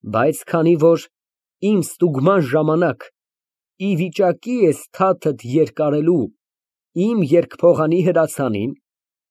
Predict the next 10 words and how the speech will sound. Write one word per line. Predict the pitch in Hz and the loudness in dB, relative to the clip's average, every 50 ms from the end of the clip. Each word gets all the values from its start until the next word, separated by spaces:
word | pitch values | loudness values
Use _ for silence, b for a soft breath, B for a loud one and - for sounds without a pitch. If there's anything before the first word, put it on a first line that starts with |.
| - | -12
և | - 107 104 127 165 156 127 113 | -10 -6 0 0 0 0 0 0
գլուխս | 123 160 175 196 202 - - 185 175 143 - 139 | -2 -2 0 0 -2 -2 0 -2 -2 -2 -4 -8
ջախջախելու | 131 127 170 156 - - - 165 156 - - 165 160 151 175 160 | 0 0 0 0 0 0 -2 -2 -2 0 0 0 2 2 0 0
գնդակով, | 143 156 165 151 139 131 110 - 107 101 107 - - _ _ _ _ _ _ _ _ _ _ _ _ _ _ _ _ _ _ _ - | 0 -2 -2 0 -2 -2 -2 -4 -6 -6 -6 -6 -6 _ _ _ _ _ _ _ _ _ _ _ _ _ _ _ _ _ _ _ -10
ուստի | 104 110 107 107 - - - _ - 98 95 101 131 175 240 285 320 - _ _ _ _ _ _ - | -6 -6 -6 -6 -10 -16 -20 _ -12 -10 -8 -6 -6 -6 -6 -6 -8 -10 _ _ _ _ _ _ -16
ձեռ | 104 101 90 92 101 104 113 165 - - - 262 | -14 -12 -10 -6 -4 -2 -2 0 -2 -2 -2 -2
ու | 247 208 | -2 -4
ոտդ | 147 110 98 95 101 95 - - - 190 - - | -4 -4 -4 -4 -4 -4 -6 -6 -10 -10 -10 -10
պիտի | - 113 - - - 107 131 - | -10 -10 -10 -8 -8 -8 -8 -8
կապոտեմ | - 110 107 - - 127 - 214 - 294 262 131 92 | -8 -8 -8 -6 -4 -6 -4 -4 -4 -4 -4 -4 -6